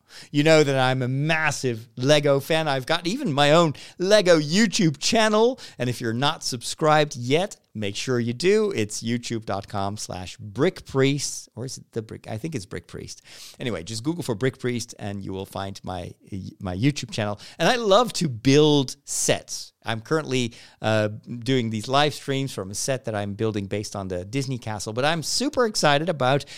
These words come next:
a new set based on the Ninjago franchise. This is something that Lego, uh, came up with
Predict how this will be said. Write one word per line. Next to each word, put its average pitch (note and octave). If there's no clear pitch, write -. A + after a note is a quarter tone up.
a E3
new E3+
set E3
based G3+
on F#3
the E3+
Ninjago D3+
franchise. A#2+
This G3+
is A#3+
something G#3+
that D#3
Lego, D3+
uh, C3+
came D#3
up C#3+
with C3+